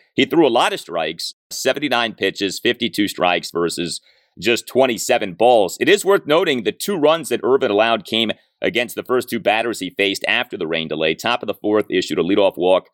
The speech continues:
of Adolis Garcia, who was down at one point oh two. And then Irvin gave up a two-run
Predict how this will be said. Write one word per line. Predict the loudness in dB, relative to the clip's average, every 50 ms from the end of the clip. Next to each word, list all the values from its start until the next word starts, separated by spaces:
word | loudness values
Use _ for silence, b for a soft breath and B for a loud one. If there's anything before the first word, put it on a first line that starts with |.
| _ _ _
of | 0 0 2
Adolis | 2 4 4 4 4 4 2 0 -2 0
Garcia, | 2 2 2 2 2 0 0 2 2 2 2
who | 0 0
was | -4 -4 -4
down | -2 -2 -2 0 -2
at | -4
one | -2 -2 -4 -4 -4
point | -4 -2 0 0 0 0 2
oh | 2 2 2
two. | 2 0 2 4 6 6 6 6 4 b b b b
And | -4 -2 0
then | 0 0 0
Irvin | -2 -4 -4 -6 -6
gave | -2 -2 -2 -2
up | -4 -10
a | -12
two-run | -10 -6 -4 -4 -2 0 2 2 2 2 0